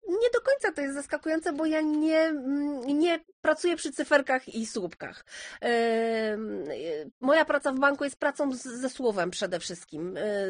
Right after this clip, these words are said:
z, em, z wypowiedziami, z, z, ze słowem pisanym, więc, e, tak naprawdę to się mniej więcej zgrywa. Zresztą ja z wykształcenia jestem pedagogiem specjalnym. To, że wylądowałam w banku, no to po prostu, mm, takie koleje życia, że tak się czasem dzieje.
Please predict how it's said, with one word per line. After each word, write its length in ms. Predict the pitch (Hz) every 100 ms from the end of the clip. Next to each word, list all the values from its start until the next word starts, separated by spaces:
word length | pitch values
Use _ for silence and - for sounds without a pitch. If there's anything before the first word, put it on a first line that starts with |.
| 190
z, 140 | - 208 208 202 202 - - -
em, 920 | - 220 208 202 208 208 208 202 196 135
z 100 | 208
wypowiedziami, 680 | 202 247 220 220 208 233 233
z, 80 | 220
z, 300 | - 214 226
ze 100 | 285
słowem 260 | 294 277 269
pisanym, 500 | 269 - 254 185 190
więc, 440 | 214 220 220 -
e, 320 | 240 240 233
tak 180 | 226 247
naprawdę 380 | 262 269 247 240
to 120 | 254
się 180 | - 262
mniej 240 | 254 247
więcej 420 | 254 269 254 233 - - -
zgrywa. 420 | 226 220 240 240 277
Zresztą 280 | 294 302
ja 100 | 294
z 60 | 277
wykształcenia 500 | 285 - 240 269 220
jestem 220 | 214 226
pedagogiem 500 | 220 214 208 208 202
specjalnym. 600 | 190 185 - 185 196 196
To, 100 | 208
że 100 | 208
wylądowałam 600 | 208 226 220 208 220 208
w 80 | 202
banku, 400 | 202 196 202 214
no 120 | 247
to 100 | 302
po 100 | 277
prostu, 400 | 254 254 - 214
mm, 520 | 202 208 196 202 202
takie 260 | - 220 226
koleje 360 | 220 214 208 196
życia, 340 | 190 - 185 - - - -
że 100 | 233
tak 140 | 233
się 100 | 247
czasem 320 | 233 202 220
dzieje. 320 | 202 202 196